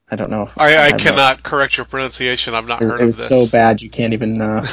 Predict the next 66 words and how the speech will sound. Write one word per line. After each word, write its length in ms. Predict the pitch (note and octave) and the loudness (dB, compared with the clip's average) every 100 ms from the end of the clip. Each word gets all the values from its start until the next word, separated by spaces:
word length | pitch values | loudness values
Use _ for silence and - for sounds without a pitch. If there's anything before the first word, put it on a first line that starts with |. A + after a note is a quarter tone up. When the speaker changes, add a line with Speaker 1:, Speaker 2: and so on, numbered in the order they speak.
| - | -4
Speaker 1:
pronounce 540 | A#2 A#2 A#2+ - - C3 | -2 0 -2 -6 -6 2
it. 80 | |
Speaker 2:
<laughs> 0 | |
I, 140 | G#2+ - | 4 6
Speaker 1:
But, 60 | |
Speaker 2:
no, 120 | C#3 D3 | 4 4
I 80 | |
don't, 160 | D3 C#3+ | 6 6
Speaker 1:
uh, 40 | |
Speaker 2:
I 60 | D#3 | 6
don't, 180 | F3+ E3 | 4 2
e-, 140 | E3+ | 2
I 120 | D#3+ | 2
don't, 200 | E3+ F3+ | 0 -2
you 60 | E3+ | -2
know, 100 | D3+ | 0
I 60 | D3 | 0
don't 160 | D#3+ | 0
know 260 | D3+ D3 C#3+ - - | -4 -4 -6 -10 -16
anything 420 | - D#3 D#3 D#3+ B2+ | -4 -2 0 -2 -2
about 220 | B2 B2+ | -6 -8
Stevenson 600 | - C#3 C#3 - A#2 G#2+ | -6 -6 -8 -10 -14 -12
beyond 360 | A#2 A2+ A2 | -10 -10 -12
the 60 | G#2+ | -16
big 380 | G2+ A#2 A2 G#2+ | -12 -12 -12 -14
obvious 420 | A#2 A2+ A2+ - | -14 -14 -14 -14
ones. 300 | C3 B2+ - _ - - | -16 -20 -20 _ -20 -6
So 160 | - E3 | -4 -2
what 100 | D#3+ | -4
is 60 | |
Speaker 1:
Yeah, 80 | D3+ | -4
Speaker 2:
this 160 | - - | -6 0
Speaker 1:
so 140 | D3 | 2
Speaker 2:
book? 160 | C#3+ - _ - - - - F#3+ | 2 -4 _ -20 -20 -20 -6 2
Speaker 1:
Well, 160 | F3 | 2
he's 200 | D3 B3 | 2 -4
got, 300 | D4+ B3 - - | 0 -2 -2 -6
I, 200 | G3+ - | -6 -2
I 100 | E3 | -2
haven't 200 | F#3 D3 | 0 0
read 220 | C#3 C3+ | 0 -2
the 80 | B2+ | -6
whole 180 | B2 A#2+ | -8 -8
thing. 320 | B2+ A2+ A2 | -8 -8 -4
I 120 | C#3 | -4
actually, 320 | C#3 - B2 | -4 -4 -6
uh, 320 | A#2+ A2+ A2 G#2 | -4 -4 -4 -2
this 240 | D#3+ - | -2 0
was 260 | D3+ C3 - - | -2 -4 -16 -6
linked 400 | B2+ C3 C3+ B2+ | 0 2 0 -2
a 40 | |
few 220 | - A#2+ B2 | -4 -2 0
years 220 | A2+ A#2 | 0 0
ago 180 | G#2 G2+ | 0 0
on 80 | |
the 80 | G2+ | -2
internet 400 | G#2+ G#2 G2 - | -2 -2 -2 -4
through, 320 | - G#2 G2+ | 0 2 2
um, 340 | G2 F#2+ G2 G2 - | 2 0 -4 -10 -6
Alan 260 | A2+ A2 G2+ | -4 -2 -2
Jacobs, 380 | G#2+ G#2 F2+ - | -4 -4 -8 -8
who 100 | G#2 | -8
I 40 | |
know 160 | G#2 G#2 | -6 -6
you 160 | G#2+ | -4
love. 200 | G2 G2+ | -2 -4